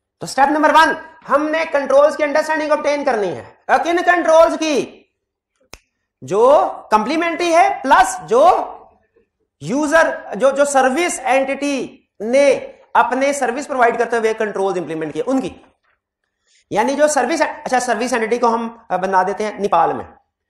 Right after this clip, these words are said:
नेपाल में एक कंपनी है, वो हमारे क्लाइंट को अकाउंटिंग बुक कीपिंग सर्विसेज प्रोवाइड कर रही है। तो अब चूंकि क्लाइंट की जर्नल एंट्री कहाँ पास हो रही है? नेपाल में। लेजर कहाँ? नेपाल में। ट्रायल बैलेंस कहाँ? नेपाल में। अकाउंटिंग सर्विस सारी,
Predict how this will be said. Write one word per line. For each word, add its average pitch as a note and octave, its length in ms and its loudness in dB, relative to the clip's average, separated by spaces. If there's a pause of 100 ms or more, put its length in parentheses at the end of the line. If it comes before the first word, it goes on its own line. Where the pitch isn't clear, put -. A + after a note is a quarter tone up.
(420)
नेपाल B3 560 4
में D#4 120 -2
एक C#4+ 300 -2
कंपनी A#3 400 -4
है, B3+ 220 -2
वो C#4 120 -4
हमारे B3 380 2
क्लाइंट A#3 380 -2
को B3 80 2
अकाउंटिंग A3 360 -2
बुक A3 180 -4
कीपिंग A#3 220 -6
सर्विसेज G#3+ 320 -8
प्रोवाइड F#3 300 0
कर D#3+ 100 -2
रही G#2+ 160 -8
है। - 220 -20 (420)
तो A3 60 4
अब G3+ 80 -4
चूंकि B3+ 200 -2
क्लाइंट A#3+ 300 0
की C4 100 -4
जर्नल G#3+ 240 0
एंट्री A3+ 380 -2 (340)
कहाँ A#3+ 360 0
पास A#3+ 200 4
हो A#3+ 40 4
रही G#3 100 2
है? G3 40 0
नेपाल G3 320 4
में। F3 300 -6 (220)
लेजर G#3+ 380 2
कहाँ? B3 220 2
नेपाल F#3 400 2
में। F#3 160 -2
ट्रायल A3+ 260 2
बैलेंस B3 220 2
कहाँ? G3+ 180 0
नेपाल F#3+ 340 2
में। F#3+ 340 -4
अकाउंटिंग B3 340 -4
सर्विस B3+ 420 -6
सारी, C4+ 260 0